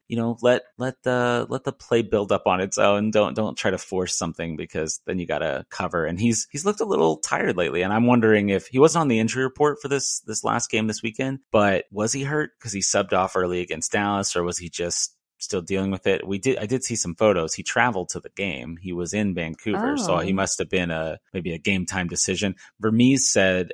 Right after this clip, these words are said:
Speaker 1: uh, to the media on Thursday, I believe, that they were gonna make all their decisions on Friday. They were gonna fly to Vancouver and make their decisions from there in terms of who was gonna play, 'cause it was really just about, like,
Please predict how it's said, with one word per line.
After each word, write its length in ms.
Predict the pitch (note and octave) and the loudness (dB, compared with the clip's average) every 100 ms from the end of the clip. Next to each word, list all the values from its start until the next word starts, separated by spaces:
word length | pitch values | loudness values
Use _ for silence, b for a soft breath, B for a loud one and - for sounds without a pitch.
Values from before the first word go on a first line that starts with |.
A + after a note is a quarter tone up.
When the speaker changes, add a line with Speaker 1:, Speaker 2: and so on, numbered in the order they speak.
| - | -10
Speaker 1:
uh, 160 | F2+ D#2+ - - | -4 -4 -4 -6
to 120 | - | -6
the 100 | F2+ | -2
media 380 | F#2 F#2 F2+ E2+ | -2 -2 0 0
on 540 | E2 E2 E2+ E2 E2 - | 0 -2 -2 -2 -6 -8
Thursday, 640 | - - G2+ G2 F2 D#2+ D#2 | -12 -4 0 0 -2 -4 -4
I 120 | D#2+ | -4
believe, 480 | E2 D#2+ D#2+ E2 - | -6 -4 -4 -4 -6
that 540 | F2+ G2+ F#2+ F#2 E2 - - | 0 2 2 2 -2 -4 -8
they 180 | G2+ G#2+ | 2 4
were 160 | G2 F#2 | 4 4
gonna 240 | G#2 G2 | 4 4
make 280 | F#2+ G#2+ - | 4 2 2
all 200 | F#2+ G#2+ | 2 4
their 120 | A2 | 4
decisions 460 | F#2+ F2+ G2 F2 F2+ | 4 0 0 -2 -2
on 160 | E2+ E2 | -4 -2
Friday. 260 | - D2+ B1+ | 0 0 0
They 80 | D2+ | -2
were 80 | |
gonna 140 | F2+ E2+ | -4 -6
fly 340 | - G2+ G2 | -2 2 4
to 60 | G2+ | 4
Vancouver 720 | F#2+ F#2 E2+ F#2 E2+ E2+ E2 | 2 -2 -2 -4 -2 -2 -2
and 200 | A1+ E2+ | -2 -4
make 200 | F2 - | -6 -6
their 120 | E2 | -6
decisions 540 | D#2 - D#2+ D#2+ D#2 - | -6 -6 -6 -8 -8 -8
from 300 | - D#2 D2 | -4 -4 -2
there 180 | D2 | -4
in 140 | C#2 E2 | -4 -4
terms 260 | - F2 | -4 -4
of 100 | E2 | -4
who 120 | - F#2+ | -2 -2
was 120 | E2 | -2
gonna 200 | D#2 D2+ | -6 -8
play, 240 | - F2 | -6 -4
'cause 180 | - - | -4 -8
it 80 | - | -8
was 160 | E2+ | -6
really 220 | F2+ G#2 F#2 | 2 4 4
just 240 | F#2 - | 2 -2
about, 260 | - E2 B1+ | -2 -2 -2
like, 240 | D#2+ - | -6 -8